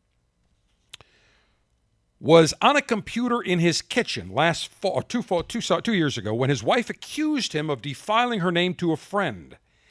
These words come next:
At that point, his three daughters attacked. These three daughters attacked their father. One daughter choked him from behind, forced him to the ground, stole eleven hundred dollars from his pocket.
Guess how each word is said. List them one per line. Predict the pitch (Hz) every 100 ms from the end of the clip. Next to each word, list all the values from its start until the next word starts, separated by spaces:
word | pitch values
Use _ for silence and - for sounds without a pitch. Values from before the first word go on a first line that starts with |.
| _ -
At | 135 123 120
that | 226 -
point, | - 175 190 202 - _ _
his | - 135
three | - - 165 202 214 - 135
daughters | 127 160 131 117 123 - - _ _
attacked. | 127 - 170 107 - - - _ _ _ -
These | 127 -
three | 175 247
daughters | 196 208 202 202
attacked | 165 - 180 175 -
their | 151
father. | - 165 123 92 - - _
One | - 113 214 285 269
daughter | 160 147 165
choked | - - 220 -
him | 185 180
from | - 156 135
behind, | 131 135 147 87 101 185 - _ _ _ _
forced | 160 208 -
him | 185
to | 170
the | 151
ground, | 123 127 143 151
stole | - 190 180 160
eleven | 151 208 214
hundred | 175 180 165
dollars | 165 156 123
from | - 120
his | 107
pocket. | - 175 147 -